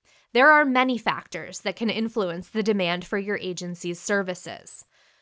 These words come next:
During a healthcare crisis, such as the covid nineteen pandemic, people are often more interested in their healthcare coverage.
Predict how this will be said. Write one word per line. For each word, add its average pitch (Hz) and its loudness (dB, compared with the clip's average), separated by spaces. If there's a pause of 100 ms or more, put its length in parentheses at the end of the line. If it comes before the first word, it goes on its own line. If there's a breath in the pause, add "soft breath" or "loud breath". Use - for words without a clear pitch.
(140 soft breath)
During 254 4
a 269 2
healthcare 214 4
crisis, 190 -4
such - -2
as 185 -4
the 180 -2
covid 185 -2
nineteen 180 -6
pandemic, 185 -2
people 320 -2
are 285 2
often 320 4
more 294 2
interested 190 -6
in 190 -4
their 180 -2
healthcare 185 -4
coverage. - -6